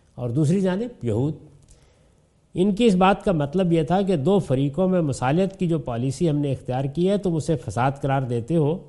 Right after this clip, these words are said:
درا حال ہے کہ اصلاح اگر ہو سکتی ہے تو ہمارے اس طریقے ہی کو اختیار کرنے سے ہو سکتی ہے۔ یعنی یہاں پر اصلاح کے دو طریقے زیر بحث آ گئے ہیں۔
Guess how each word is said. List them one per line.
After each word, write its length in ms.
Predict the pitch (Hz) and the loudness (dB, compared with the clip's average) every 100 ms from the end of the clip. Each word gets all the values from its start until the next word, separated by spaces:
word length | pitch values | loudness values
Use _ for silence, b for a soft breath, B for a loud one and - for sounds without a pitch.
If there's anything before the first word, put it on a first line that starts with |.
| - b b b - | -20 b b b -14
درا 280 | 110 131 160 | -6 -2 0
حال 240 | 127 131 175 | 2 2 2
ہے 80 | 196 | 2
کہ 200 | 196 156 | 0 0
اصلاح 360 | - 180 214 | 0 2 4
اگر 160 | 208 190 | 4 2
ہو 180 | 120 127 | 2 2
سکتی 420 | 190 185 - 226 | 0 -2 0 2
ہے 60 | 233 | 4
تو 140 | 202 | 2
ہمارے 320 | 147 139 180 | 2 2 2
اس 120 | 185 - | 0 0
طریقے 460 | 175 185 214 240 | 0 2 2 2
ہی 60 | 247 | 2
کو 120 | 233 | 2
اختیار 340 | 202 - 160 143 | 2 0 -4 -2
کرنے 240 | 143 135 | -4 -6
سے 120 | 120 107 | -6 -8
ہو 60 | |
سکتی 420 | 85 95 - 98 90 | -10 -12 -12 -12 -12
ہے۔ 80 | 95 b b b b b | -16 b b b b b
یعنی 300 | - 151 160 | -10 -4 -4
یہاں 240 | 131 107 160 | -4 -2 -4
پر 260 | 175 196 196 - - - | -4 -6 -6 -12 -16 -12
اصلاح 480 | 131 - 165 214 180 | -10 -4 2 4 4
کے 120 | - 196 | 0 -2
دو 260 | 139 156 185 - | 0 0 0 0
طریقے 360 | 190 214 214 214 | 2 2 4 4
زیر 240 | 185 180 | 4 2
بحث 280 | 160 123 - | 0 -2 -4
آ 100 | 98 | -4
گئے 200 | 95 92 | -4 -6
ہیں۔ 100 | 87 | -10